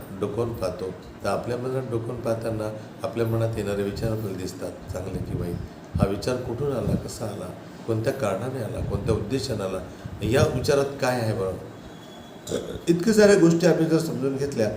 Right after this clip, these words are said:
तर आमचं ज्ञान आम्हाला येऊ शकते की काय बाबा हे शरीर, काय बाबा हे मन, काय हे जीवन, असं नाही का? अशा प्रकारे जितकं जितकं तुम्ही स्वतःला पाहत राहाल, स्वतःच्या शरीराचं निरीक्षण परीक्षण करत राहाल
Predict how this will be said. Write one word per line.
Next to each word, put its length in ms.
तर 60
आमचं 500
ज्ञान 180
आम्हाला 340
येऊ 200
शकते 360
की 60
काय 360
बाबा 220
हे 120
शरीर, 260
काय 180
बाबा 200
हे 140
मन, 260
काय 200
हे 140
जीवन, 400
असं 140
नाही 140
का? 60
अशा 200
प्रकारे 480
जितकं 260
जितकं 300
तुम्ही 240
स्वतःला 440
पाहत 360
राहाल, 220
स्वतःच्या 440
शरीराचं 500
निरीक्षण 340
परीक्षण 440
करत 320
राहाल 160